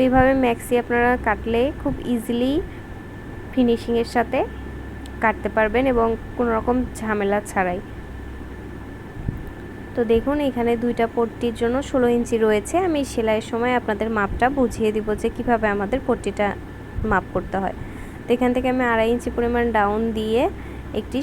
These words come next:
শেপ দিয়ে দিব। তো এখানে কিন্তু আমি চার ইঞ্চি থেকে মিডল বরাবর থেকে এইভাবে শেপ দিয়ে নিয়েছি। তারপর হাতার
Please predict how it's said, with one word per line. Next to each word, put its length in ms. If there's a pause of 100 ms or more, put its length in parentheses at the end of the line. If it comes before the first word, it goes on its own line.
শেপ 200 (100)
দিয়ে 200
দিব। 120 (180)
তো 60 (800)
এখানে 320
কিন্তু 180 (100)
আমি 140 (160)
চার 180 (120)
ইঞ্চি 240 (120)
থেকে 220 (720)
মিডল 340
বরাবর 360 (120)
থেকে 180 (120)
এইভাবে 280 (100)
শেপ 160 (120)
দিয়ে 180
নিয়েছি। 240 (100)
তারপর 300
হাতার 240